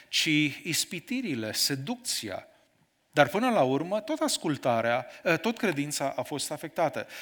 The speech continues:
Eh, dacă la, la unii este vorba de încrederea în Dumnezeu, în caracterul lui, cum este încercarea credinței,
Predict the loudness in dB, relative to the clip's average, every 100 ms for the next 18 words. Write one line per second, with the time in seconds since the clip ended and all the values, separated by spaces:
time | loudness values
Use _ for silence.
0 | -14 -6 2 2 8 8 10 6 8 10
1 | 8 6 6 4 4 0 0 0 2 2
2 | 2 0 2 4 2 0 -2 -2 2 2
3 | 2 -2 -2 -4 -6 -8 0 2 2 2
4 | 2 0 -4 -4 -2 -2 -2 -4 -4 -4
5 | -4 -2 -2 0 0 -2 -4 -8 -8 -8
6 | -8 -8 -6 0 2 0 -4 -8 -6 -4
7 | -4